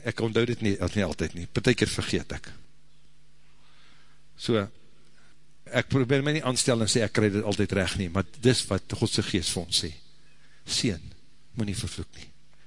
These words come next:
Gebruik die geleentheid om te seën. Jy dra dan die seën. Seën dan daai ou met God se plan vir jou lewe. En hou aan seën.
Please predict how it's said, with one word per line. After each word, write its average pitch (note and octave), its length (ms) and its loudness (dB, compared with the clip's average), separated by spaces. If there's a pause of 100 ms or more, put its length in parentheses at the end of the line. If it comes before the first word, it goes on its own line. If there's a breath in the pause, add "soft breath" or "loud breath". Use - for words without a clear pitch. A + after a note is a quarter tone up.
(400 soft breath)
Gebruik B2 400 2
die A2+ 80 4
geleentheid G#2+ 600 4
om F#2 80 -4
te - 120 -4
seën. E2 360 0
Jy G2+ 280 2
dra B2 240 4
dan A2 120 -2
die F#2+ 80 0
seën. F#2+ 240 2 (360)
Seën G#3 560 6
dan A2 280 0
daai F#2+ 400 -2
ou G#2+ 160 0
met G#2+ 200 -8
God - 200 -4
se A#2+ 120 0
plan F2+ 360 -4
vir A2 140 0
jou F#2+ 100 -2
lewe. G#2+ 320 -4 (1300 soft breath)
En D#3 220 6
hou G3+ 80 6 (100)
aan G3 200 -2
seën. - 360 -2